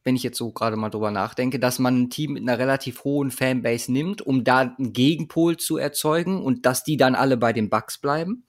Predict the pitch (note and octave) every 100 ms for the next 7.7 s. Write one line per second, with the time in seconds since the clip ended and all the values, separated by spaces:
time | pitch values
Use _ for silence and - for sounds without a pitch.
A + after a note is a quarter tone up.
0 | _ _ _ _ - C#3 C#3+ C#3 C3+ -
1 | C3 B2 A#2 C3+ C#3 B2+ A2 A2+ G#2+ G#2
2 | - - - - - A2+ A#2 - - B2+
3 | A#3 C#4 - - C#3 - - A#3+ C#3+ -
4 | A#2+ - D3+ B2+ - B2 B2 A#2 - _
5 | - - D3+ F#3 B2 A#2+ C3+ C3 A#2 A2
6 | A2+ A#2+ B2 _ _ - _ _ _ -
7 | - C3 B2 G#2+ A#2+ A#2 -